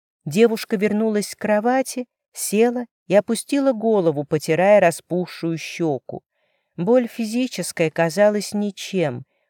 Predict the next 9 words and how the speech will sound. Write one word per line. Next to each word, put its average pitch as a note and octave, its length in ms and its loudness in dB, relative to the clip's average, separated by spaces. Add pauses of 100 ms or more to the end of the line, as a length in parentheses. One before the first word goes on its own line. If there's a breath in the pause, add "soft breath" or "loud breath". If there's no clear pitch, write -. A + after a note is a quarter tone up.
по D#3 80 0
сравнению F#3 640 0
с - 100 -8
тем G#3 320 0 (140)
ужасом, D#3+ 680 -2 (200)
что - 280 0
охватывал F3+ 680 -2
её E3 440 0
изнутри. D#3+ 800 -6